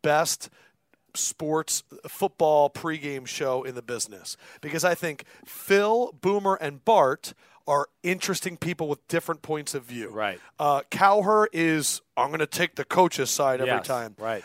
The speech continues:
Speaker 1: I think Fox has nothing other than Howie, to
Speaker 2: Yep.
Speaker 1: be honest. Like,
Speaker 2: Mm-hmm.
Speaker 1: I'm over the whole Terry shtick, Jimmy Johnson's whatever.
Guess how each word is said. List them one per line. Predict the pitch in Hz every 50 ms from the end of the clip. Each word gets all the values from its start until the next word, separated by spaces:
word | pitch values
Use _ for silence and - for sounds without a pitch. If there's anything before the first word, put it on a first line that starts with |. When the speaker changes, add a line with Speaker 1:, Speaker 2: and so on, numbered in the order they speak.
| -
Speaker 1:
I | - 151
think | 156 185 175 156
Fox | - - - 170 170 208 214 - -
has | 220 226 - 180
nothing | 180 156 131 - - 143 135 156 185 202 _ _ _ _ _ _
other | - 160 180 175
than | 170 170 156
Howie, | 123 131 123 117 117 117 120 143
to | 156 107 113 165
Speaker 2:
Yep. | 175
Speaker 1:
be | 170 156 139
honest. | 127 127 135 151 156 - -
Like, | 151 147 139
Speaker 2:
Mm-hmm. | 147 175 190 - - -
Speaker 1:
I'm | - 151 160 165
over | 156 170 175 165 185 185
the | 175 180
whole | 147 170 180 170
Terry | - - 151 151 151 160 156 151
shtick, | 147 - - - 151 151 151 151 - - - - _ _
Jimmy | - 165 165 165 165 160
Johnson's | - 151 151 147 151 156 - - 170 156 151 139 135
whatever. | 143 160 151 147 143 143 143 143 143 143 135